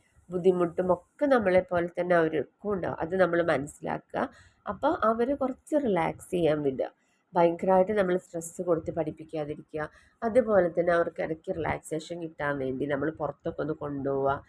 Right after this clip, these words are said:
അതുപോലെ തന്നെ അവരുടെ മൈൻഡ് സെറ്റ് ആവുന്ന രീതിയിലുള്ള, ആ, ഗെയിംസൊക്കെ, ആ, അവർക്ക് ഗെയിംസ് മീൻസ് അവർക്ക് അതുപോലെ ഉള്ള ഓരോ, ഉം, ബിൽഡിംഗ് ബ്ലോക്ക്, അതുപോലെ തന്നെ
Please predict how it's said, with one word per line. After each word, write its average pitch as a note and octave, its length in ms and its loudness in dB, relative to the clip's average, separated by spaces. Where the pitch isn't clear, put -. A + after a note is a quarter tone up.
അതുപോലെ G#3 360 2
തന്നെ G3+ 220 0
അവരുടെ F3+ 340 6
മൈൻഡ് E3 400 0
സെറ്റ് E3 380 -4
ആവുന്ന D#3 540 -2
രീതിയിലുള്ള, D#3 640 -2
ആ, D3+ 60 4
ഗെയിംസൊക്കെ, F3 880 4
ആ, D#3+ 60 4
അവർക്ക് E3+ 440 2
ഗെയിംസ് F3 500 -4
മീൻസ് F#3 340 -2
അവർക്ക് G3 200 0
അതുപോലെ F#3 640 6
ഉള്ള F3 260 4
ഓരോ, E3+ 300 6
ഉം, F#3 240 4
ബിൽഡിംഗ് F3+ 440 6
ബ്ലോക്ക്, D#3+ 460 4
അതുപോലെ F3+ 440 4
തന്നെ E3+ 380 2